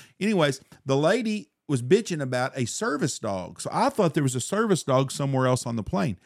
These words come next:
The lady had a pet, a little Shih Tzu, one of them little small dogs, and it was in her carrier,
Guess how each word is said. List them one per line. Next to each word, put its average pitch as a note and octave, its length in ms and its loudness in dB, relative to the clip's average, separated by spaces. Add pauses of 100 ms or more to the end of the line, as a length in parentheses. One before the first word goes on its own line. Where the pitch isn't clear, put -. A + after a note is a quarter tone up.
(220)
The B2 100 0
lady G#3+ 400 2
had F3+ 140 4
a B2+ 140 -2
pet, C#3 400 -4
a A2+ 40 -6
little B2+ 200 -4
Shih D#3+ 240 -2
Tzu, D3+ 260 -4
one C#3+ 100 -2
of C3+ 40 -2
them C3 100 -4
little A#2+ 100 -2
small C#3+ 380 0
dogs, G#2+ 400 -4 (380)
and B2+ 160 0
it A2 120 -10
was B2+ 140 -2
in E3 160 0
her C#3+ 140 2
carrier, C#3+ 720 0